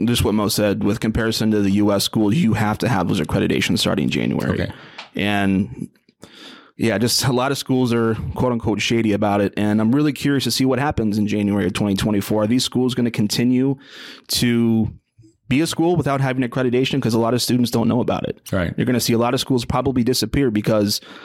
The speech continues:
Speaker 1: students are gonna find out that they don't have the proper accreditation. So if you take credits at a non-accredited school, those are not transferable.
Speaker 2: Okay. So, so that means, um, a-, a-,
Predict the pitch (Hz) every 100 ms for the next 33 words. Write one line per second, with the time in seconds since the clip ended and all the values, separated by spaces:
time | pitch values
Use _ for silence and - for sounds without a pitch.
0 | - - - - 143 127 127 120 123 117
1 | 127 135 104 113 117 127 120 113 - 110
2 | 110 107 113 107 107 104 110 107 107 104
3 | 104 _ - - - 117 147 139 160 165
4 | 156 131 120 120 113 113 110 101 - 139
5 | 110 104 98 95 - - - - - -
6 | - 98 98 - - - 170 165 135 139
7 | 151 143 139 - 156 151 147 135 143 131
8 | 131 123 123 120 117 120 123 123 117 127
9 | 117